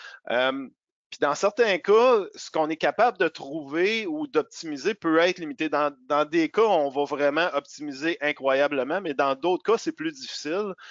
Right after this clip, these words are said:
parce qu'on est tout le temps lié, entre guillemets, à cette, euh, à nos fonctions et de la manière que le modèle a été créé, modélisé. Euh, j'ai parlé un peu de la, du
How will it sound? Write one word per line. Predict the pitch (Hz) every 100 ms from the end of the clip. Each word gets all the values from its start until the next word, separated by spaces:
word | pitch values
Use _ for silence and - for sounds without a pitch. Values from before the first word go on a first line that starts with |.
| - - -
parce | 160 -
qu'on | 196 214 175 156
est |
tout | 156 -
le |
temps | 190 202
lié, | 165 147 151 190 180
entre | 147 139
guillemets, | 135 135 156
à | 180 135 131
cette, | - 147 143 156 - 139 -
euh, | 120 113 110 110 110 87
à | 123
nos | 156 156
fonctions | 156 - 156 143 - 151 135 160 180
et | 120 143
de | 143
la |
manière | 143 143 175
que | 185
le | 143
modèle | 131 139 180
a | 151
été | 139 127 - 160 170 -
créé, | - 127 135 151
modélisé. | 170 135 127 127 113 120 113 _ _ _ _ _ _ _ _ - - _ - 110
Euh, | 117 120 _ _ -
j'ai | 147
parlé | 156 151 196
un | 196
peu | 151 202
de | 185
la, | 160 147 147 139
du | 123